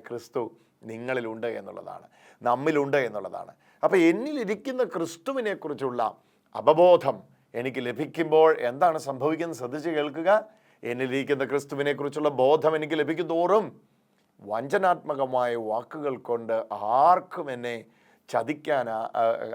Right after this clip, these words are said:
ആവുകയില്ല. എനിക്കെല്ലാം ക്രിസ്തുവിലുണ്ട്. ക്രിസ്തുവിൽ നിന്നല്ലാതെ മറ്റൊരിടത്തൊന്നും ഒന്നും ഞാൻ സ്വീകരിക്കുവാൻ ആഗ്രഹിക്കുന്നില്ല.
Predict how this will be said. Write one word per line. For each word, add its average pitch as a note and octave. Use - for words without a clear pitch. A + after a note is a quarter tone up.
ആവുകയില്ല. G#2+
എനിക്കെല്ലാം D3
ക്രിസ്തുവിലുണ്ട്. G2+
ക്രിസ്തുവിൽ F#3+
നിന്നല്ലാതെ C#3
മറ്റൊരിടത്തൊന്നും C#3+
ഒന്നും E3+
ഞാൻ C3
സ്വീകരിക്കുവാൻ C3+
ആഗ്രഹിക്കുന്നില്ല. G#2+